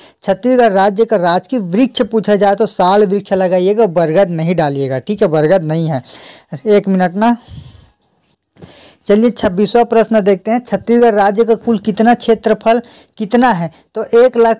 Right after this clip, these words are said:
पैंतीस हजार एक सौ चौरानवे वर्ग किलोमीटर, यानी कि एक लाख पैंतीस हजार एक सौ चौरानवे वर्ग किलोमीटर है जो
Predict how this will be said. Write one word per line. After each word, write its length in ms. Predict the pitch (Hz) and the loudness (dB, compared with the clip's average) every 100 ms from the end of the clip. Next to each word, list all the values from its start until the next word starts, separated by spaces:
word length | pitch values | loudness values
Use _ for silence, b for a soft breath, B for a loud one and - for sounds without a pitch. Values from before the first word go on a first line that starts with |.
| - | -6
पैंतीस 360 | 202 196 233 | -10 -8 -2
हजार 240 | 226 220 208 | 0 2 2
एक 160 | 214 | -2
सौ 80 | 226 | -4
चौरानवे 460 | 196 196 180 190 214 | 0 2 2 2 2
वर्ग 260 | 214 226 220 | 2 2 2
किलोमीटर, 540 | 214 220 226 226 240 | 0 0 0 2 2
यानी 180 | 226 214 | 2 2
कि 120 | 208 | 0
एक 180 | 214 208 | 0 2
लाख 300 | 208 214 226 214 | 2 2 -2 -8
पैंतीस 340 | 185 220 208 | -8 -6 -4
हजार 180 | 208 214 | 0 0
एक 80 | 196 | -2
सौ 80 | |
चौरानवे 1000 | 202 196 180 175 185 185 190 180 180 214 | -2 0 2 0 -4 -2 0 0 2 2
वर्ग 320 | 220 214 220 202 | 4 2 0 -2
किलोमीटर 520 | 214 214 208 208 208 | -2 0 0 0 2
है 140 | 214 | 2
जो 200 | 208 240 | 2 -2